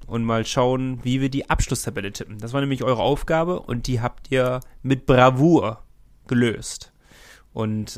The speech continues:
äh, da gehen wir jetzt Step by Step durch und wir werden nicht, weil es alles ein bisschen sonst zu viel wird,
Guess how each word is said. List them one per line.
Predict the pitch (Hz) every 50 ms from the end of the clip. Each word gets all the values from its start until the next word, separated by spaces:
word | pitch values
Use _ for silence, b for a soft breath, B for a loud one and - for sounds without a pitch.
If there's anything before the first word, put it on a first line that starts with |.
| -
äh, | - 113 107 107 107 107 104 104 107 104 104
da | 107 107 110
gehen | 123 143
wir | 160 160
jetzt | 147 - - - - -
Step | - 156 156 -
by | 147 143
Step | - - 147 135 -
durch | 165 156 127 107 - 120
und | 110
wir | 113 113 110
werden | 123 131 131 123 120
nicht, | 131 147 175 190 - - - - -
weil | 110 120
es | 120 - -
alles | - 117 131 135 131 131
ein | 127
bisschen | 135 127 - 135 123
sonst | 120 123 123 120 -
zu | - 117
viel | - - - 156 160 156
wird, | 165 151 147 139 -